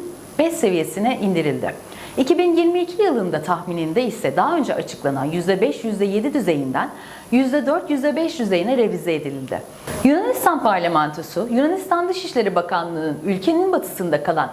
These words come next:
İonya Denizi'ndeki karasularının altı milden on iki mile uzatılması ile ilgili yasa tasarısının çoğunluk oyuna kabul ederek yasa haline getirdi. Dünyanın en büyük varlık yönetim şirketi BlackRock,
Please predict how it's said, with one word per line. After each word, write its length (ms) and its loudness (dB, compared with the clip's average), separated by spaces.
İonya 360 2
Denizi'ndeki 560 -2
karasularının 720 0
altı 340 2
milden 420 0
on 120 2
iki 200 -2
mile 140 0
uzatılması 680 0
ile 140 2
ilgili 360 -2
yasa 220 0
tasarısının 640 -2
çoğunluk 420 2
oyuna 320 2
kabul 220 2
ederek 380 0
yasa 280 0
haline 340 -2
getirdi. 460 -8
Dünyanın 500 4
en 220 -2
büyük 220 0
varlık 360 0
yönetim 320 0
şirketi 640 -2
BlackRock, 460 2